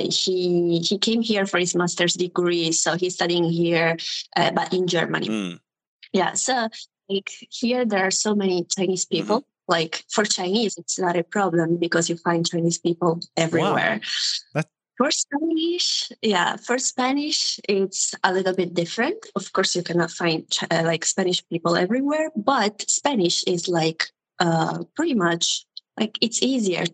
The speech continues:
Speaker 1: to maintain
Speaker 2: Mm.
Speaker 1: as a
Speaker 2: Mm.
Speaker 1: language because it's easier to study. So if you, if today I want to review, uh, Spanish, it will be like, "Okay, yes, I know this,"
Speaker 2: Mm.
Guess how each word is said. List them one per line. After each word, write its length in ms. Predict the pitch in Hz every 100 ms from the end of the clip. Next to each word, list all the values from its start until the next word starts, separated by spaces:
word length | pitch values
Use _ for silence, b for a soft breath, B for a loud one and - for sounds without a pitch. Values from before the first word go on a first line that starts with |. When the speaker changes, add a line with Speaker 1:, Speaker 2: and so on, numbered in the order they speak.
| -
Speaker 1:
to 60 |
maintain 760 | 190 180 180 180 180 180 156 92
Speaker 2:
Mm. 300 | - - 180
Speaker 1:
as 100 | 170
a 40 |
Speaker 2:
Mm. 80 | - -
Speaker 1:
language 420 | - - - - - _ _ _ -
because 220 | 190 202
it's 220 | 208 -
easier 240 | 202 202 214
to 80 | -
study. 440 | 208 - 254 180 180
So 180 | -
if 260 | 190 185 -
you, 160 | 214 196 -
if 220 | 196 -
today 320 | 196 220 208
I 60 | 180
want 200 | 190 196
to 120 | 190
review, 300 | 180 185 247 226 -
uh, 200 | 160 160
Spanish, 500 | - 269 240 170 -
it 120 | 180 175
will 120 | 170
be 120 | 170
like, 320 | 165 156 - - _ -
"Okay, 260 | 170 - -
yes, 220 | - - -
I 80 |
know 240 | 165 156 143
this," 380 | - - 202
Speaker 2:
Mm. 40 | -